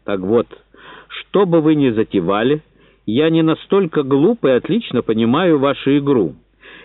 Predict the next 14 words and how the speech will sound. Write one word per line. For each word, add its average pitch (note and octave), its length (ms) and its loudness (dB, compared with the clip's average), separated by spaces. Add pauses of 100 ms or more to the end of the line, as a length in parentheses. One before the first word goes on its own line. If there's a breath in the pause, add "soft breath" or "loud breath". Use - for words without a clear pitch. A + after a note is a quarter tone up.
И G2+ 100 0
я B2 160 2
прошу D3+ 460 0
вас, A#2+ 160 0
господин A2+ 500 -2
мировой D3 340 2
судья, A2 540 -2 (360 loud breath)
занести E3+ 500 -2
в A3 80 -4
протокол, E3 560 0
что - 160 -4
я C#3+ 180 2
категорически E3 960 -2
протестую B2+ 880 -2